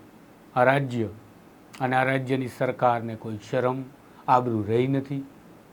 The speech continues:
કે તમને કોઈનો ભય નથી, તમને કોઈનો ડર નથી, તમે કાયદાથી પરે છો એટલે આવું બોલો છો? આ બધા જ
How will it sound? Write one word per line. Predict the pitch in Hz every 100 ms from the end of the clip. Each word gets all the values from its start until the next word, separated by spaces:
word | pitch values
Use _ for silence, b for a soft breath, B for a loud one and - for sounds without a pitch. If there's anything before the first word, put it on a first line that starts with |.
| -
કે | -
તમને | 120 120 120
કોઈનો | 113 120 113
ભય | 101 123 156
નથી, | 160 151 156 156 - - - -
તમને | 127 123 123
કોઈનો | 123 127 120
ડર | 104 180 196
નથી, | 190 180 170 165 B B -
તમે | 127 123
કાયદાથી | 117 131 143 135 127
પરે | 123 127 143 190
છો | 185 185
એટલે | 180
આવું | 175 175
બોલો | 165 170 170
છો? | - 160 - b b b
આ | 202
બધા | 185 190
જ | 165